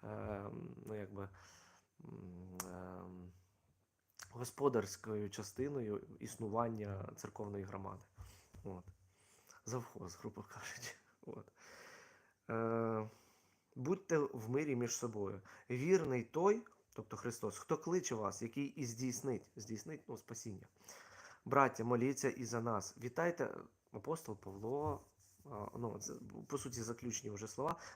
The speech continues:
"Браття, моліться і за нас". Тобто моліться за, один за одного, але і за нас. Для апостола Павла, бачите, він часто під кінець послання просить молитов у тих чи інших християн. Ну, для нього важливо. Він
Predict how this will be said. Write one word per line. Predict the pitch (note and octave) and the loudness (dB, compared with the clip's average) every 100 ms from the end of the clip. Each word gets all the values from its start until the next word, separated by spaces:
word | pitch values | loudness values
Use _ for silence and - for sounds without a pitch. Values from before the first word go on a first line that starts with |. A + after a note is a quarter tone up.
| - | 2
"Браття, | C3 A#2+ A#2 | 4 4 2
моліться | B2 C#3 A#2 A2 G2+ | 2 2 2 -2 -2
і | A#2+ | -2
за | A2+ | 0
нас". | A2 F#2+ - - - - - | 0 -4 -8 -14 -18 -18 -14
Тобто | A#2 A2+ | -10 -6
моліться | A2 - A#2+ A#2+ A#2+ A2+ | -4 -2 -2 -4 -4 -4
за, | G#2+ | -2
один | G#2+ A2 G#2+ | -2 -2 -2
за | A2+ | 0
одного, | D#3 C3+ G#2 | 0 0 -2
але | A2 A2+ | -2 -4
і | |
за | A2+ | -4
нас. | G#2 G2 F#2 | -4 -6 -2
Для | A2 | -2
апостола | G2+ - A#2 | -2 -4 -4
Павла, | A#2 B2 D#3 | -4 -2 0
бачите, | - B2 - A2 | 0 -2 -2 -4
він | A2+ A2 - | -4 -6 -6
часто | - C3 - - F2 - G#2 - | 2 2 2 -6 -8 -10 -12 -12
під | - | -12
кінець | - A2+ G2+ | -6 -6 -6
послання | G#2+ - D3 D3+ A#2+ - - | -8 -4 -2 -2 -6 -12 -8
просить | - B2+ B2+ A2+ | -2 -2 -2 -6
молитов | A2 G#2 A#2 A#2+ B2 | -6 -6 -6 -8 -8
у | |
тих | A2 B2 | -10 -10
чи | A#2+ A2 | -8 -8
інших | G#2 G#2 | -6 -8
християн. | - G2+ - G2+ G#2 | -10 -10 -8 -8 -6
Ну, | A#2+ | -6
для | A2 | -4
нього | A2+ B2+ | 0 0
важливо. | A2+ G#2+ A2 G2 | -2 -4 -4 -4
Він | F#2+ A2+ | -4 -6